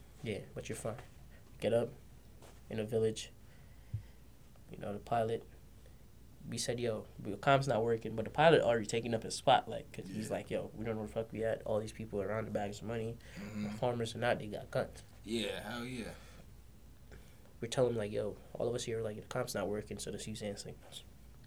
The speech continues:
Speaker 1: former, the, the, the pilot's, like, high already. So he's, like, in the hills, this. So, you know, they're being aggressive, the locals. Like, "Yo, you guys are D E A, whatever, whatever." It's like, "Nah, get away from the money." This is
Speaker 2: Mm-hmm.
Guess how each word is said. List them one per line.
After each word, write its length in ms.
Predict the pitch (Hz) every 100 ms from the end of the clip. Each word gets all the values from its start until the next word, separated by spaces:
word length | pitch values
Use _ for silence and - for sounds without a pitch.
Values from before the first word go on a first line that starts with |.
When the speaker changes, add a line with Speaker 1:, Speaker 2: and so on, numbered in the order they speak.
| -
Speaker 1:
former, 340 | - 120 113 107 120
the, 180 | 117
the, 180 | 104 107 104
the 60 |
pilot's, 460 | - 120 117 104 - -
like, 200 | 107 104 -
high 220 | 123 113
already. 220 | 107 101 - - - -
So 240 | - - - -
he's, 140 | 113
like, 280 | 107 104 -
in 120 | -
the 80 | 110
hills, 320 | 113 104 104
this. 260 | 92 92 - - - - - - - - - - -
So, 220 | - 110 113 -
you 60 | 110
know, 180 | 107 101 -
they're 100 | 113
being 200 | 127 117
aggressive, 400 | 107 117 - - -
the 80 | - - - 147
locals. 300 | 110 - 127
Like, 180 | 113
"Yo, 240 | 143 120 104 - - - - -
you 80 | 123
guys 180 | 120 110
are 60 |
D 300 | 107 113 113
E 40 | -
A, 320 | 117 117 117 - - - -
whatever, 280 | 123 120
whatever." 400 | 117 123 120 113
It's 260 | 113 - -
like, 120 | 139
"Nah, 180 | 165 175
get 140 | 175
away 160 | 170 170
from 140 | 170
the 60 | 156
money." 220 | 156 165
This 160 | 156 170
is 80 | 160 -
Speaker 2:
Mm-hmm. 240 | 107 113